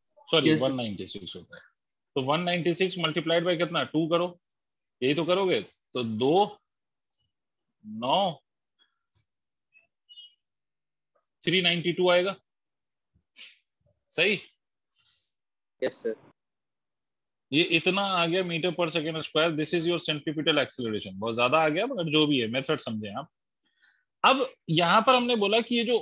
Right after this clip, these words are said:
Speaker 1: omega है, this omega is not constant, ये time के साथ चेंज हो रहा है। तो अगर
Speaker 3: फिर
Speaker 1: omega time के
Speaker 3: फिर
Speaker 1: साथ change हो रहा है, तो मतलब ये circular motion uniform है या नॉन यूनिफॉर्म?
Speaker 3: नॉन यूनिफॉर्म।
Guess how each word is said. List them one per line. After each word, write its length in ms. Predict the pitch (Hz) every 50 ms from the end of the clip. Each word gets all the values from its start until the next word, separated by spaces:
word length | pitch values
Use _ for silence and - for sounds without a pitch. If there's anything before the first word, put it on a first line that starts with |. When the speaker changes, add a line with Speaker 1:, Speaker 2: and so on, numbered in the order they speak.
| 170 175
Speaker 1:
omega 340 | 165 170 170 175 170 220 202
है, 280 | 185 156 131 113 113 110
this 240 | 117 135 175 175 190
omega 340 | 185 185 196 190 196 208 202
is 100 | 185 160
not 260 | 160 165 175 196 190 - -
constant, 480 | 180 170 160 - - 147 151 170 180 180
ये 120 | 175 175
time 300 | 170 - 160 165 196 202
के 100 | 196 190
साथ 160 | - 196 190
चेंज 340 | 180 - - 165 160 160 151
हो 100 | 139 113
रहा 100 | 92 90
है। 60 | - _ _ _ _ _ _ _ _ _ _ _ _ _ _ _ _ -
तो 220 | - _ _ - 156
अगर 200 | 175 185 254 -
Speaker 3:
फिर 120 | 151 147
Speaker 1:
omega 340 | 170 170 175 180 185 208 247
time 220 | 233 - 202 214
के 60 | 226 214
Speaker 3:
फिर 100 | 233 214
Speaker 1:
साथ 180 | 226 226 226
change 260 | 220 220 220 226 220
हो 60 | 220 214
रहा 100 | 220 226
है, 60 | 233
तो 140 | 226 240 226
मतलब 360 | 226 220 196 226 240 214 214
ये 140 | 214 220 214
circular 500 | - - 202 202 190 - 214 220 226 233
motion 300 | 226 220 196 240 240 233
uniform 560 | 208 190 196 196 175 - 180 190 220 240 262
है 60 | 262
या 80 | 254 247
नॉन 260 | 226 208 214 214 220
यूनिफॉर्म? 480 | 208 196 185 156 156 143 127 117 104 - _ _ _ _ _ _ _ -
Speaker 3:
नॉन 300 | 123 127 127 127 131 131
यूनिफॉर्म। 480 | 127 127 127 123 - 123 120 113 113